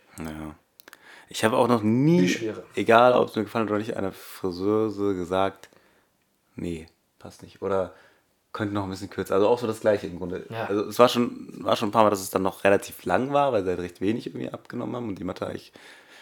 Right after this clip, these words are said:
Speaker 1: f-, mehr vertragen hätte, aber dann ist er so, „Ja, kannst du denn“,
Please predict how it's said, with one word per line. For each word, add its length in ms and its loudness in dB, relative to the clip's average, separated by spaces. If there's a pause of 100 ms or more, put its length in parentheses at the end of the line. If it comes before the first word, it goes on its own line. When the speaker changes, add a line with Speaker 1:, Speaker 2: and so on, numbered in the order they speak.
(440)
Speaker 1:
f-, 220 -14
mehr 160 0
vertragen 480 -4
hätte, 220 -2
aber 100 4
dann 220 -2
ist 120 -12
er 80 -10
so, 220 -8
„Ja, 140 -6
kannst 260 -6
du 60 -2
denn“, 480 -8